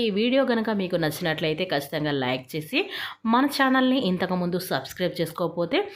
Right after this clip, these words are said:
వెంటనే సబ్స్క్రైబ్ చేసుకోండి. ఇక కుంభరాశి అనేది రాశి చక్రంలో పదకొండవ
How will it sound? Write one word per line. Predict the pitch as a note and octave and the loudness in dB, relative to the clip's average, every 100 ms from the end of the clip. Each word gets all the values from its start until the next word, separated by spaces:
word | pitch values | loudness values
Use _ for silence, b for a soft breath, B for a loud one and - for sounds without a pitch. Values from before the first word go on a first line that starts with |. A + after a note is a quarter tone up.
| B B G#3+ G3+ | B B -4 2
వెంటనే | C4 C#4+ D4 C#4+ C#4+ | 2 4 4 2 2
సబ్స్క్రైబ్ | D#3+ - - D#3 - | -2 -2 -4 -4 -2
చేసుకోండి. | D3 - - C#3 C#3+ C#3+ C3 B2+ B B B C#4+ | -2 -2 -4 -2 2 2 0 -2 B B B -2
ఇక | C#4+ C#4 C#4 | 2 2 4
కుంభరాశి | C#4 C#4+ D#4 B3+ D#3+ D#3 G#3+ F#3+ | 4 6 6 6 4 2 -4 -2
అనేది | F3 E3+ E3+ F3+ D#3 | 0 0 2 2 2
రాశి | D3 A#3 A3+ | 0 -2 -4
చక్రంలో | F3+ E3+ E3 E3 G3+ D#3+ | -4 -2 0 0 0 -2
పదకొండవ | D3 D#3 D#3+ | -2 -2 -2